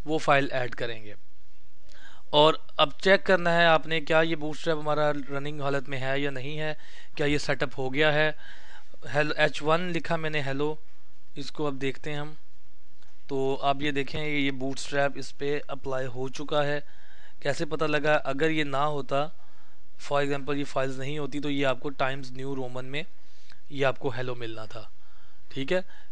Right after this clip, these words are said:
तो क्योंकि ये bootstrap इस पे apply किया है, अब ये bootstrap का जो theme है वो इस पे apply हो चुका है। एफ़ ट्वेल्व करें आप, ठीक है, आप इसे click करें,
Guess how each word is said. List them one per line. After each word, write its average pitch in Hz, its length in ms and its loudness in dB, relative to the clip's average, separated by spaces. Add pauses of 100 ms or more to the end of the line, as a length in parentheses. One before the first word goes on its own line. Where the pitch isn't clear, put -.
(120)
तो 135 160 0
क्योंकि 143 300 0
ये 175 120 4
bootstrap 151 600 2
इस 147 100 -2
पे 165 100 0
apply 143 300 2
किया 156 260 2
है, 160 120 2
अब 139 180 0
ये 151 80 -2
bootstrap 151 640 0
का 151 80 0
जो 143 120 0
theme 131 320 -2
है 143 160 -2 (640)
वो 139 180 0
इस 147 100 0
पे - 120 0
apply 131 280 0
हो 131 140 0
चुका 139 260 0
है। 151 180 2
एफ़ 143 220 -2
ट्वेल्व 147 220 0
करें 143 280 0
आप, 175 180 0 (840)
ठीक 139 220 -2
है, 151 60 0
आप 135 320 0
इसे 143 200 -2
click 139 260 -2
करें, 156 260 0